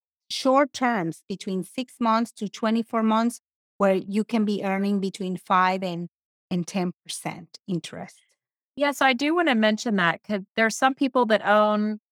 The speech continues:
Speaker 2: real estate where they'll go and buy A B, one two three A B C Street, and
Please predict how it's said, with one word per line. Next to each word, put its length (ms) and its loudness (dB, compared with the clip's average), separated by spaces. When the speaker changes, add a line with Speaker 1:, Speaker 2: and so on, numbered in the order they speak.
Speaker 2:
real 240 2
estate 520 2
where 200 0
they'll 160 0
go 320 0
and 180 -4
buy 520 2
A 220 4
B, 180 -4
one 220 0
two 160 -8
three 220 -2
A 100 0
B 180 -2
C 220 -4
Street, 500 -2
and 260 -2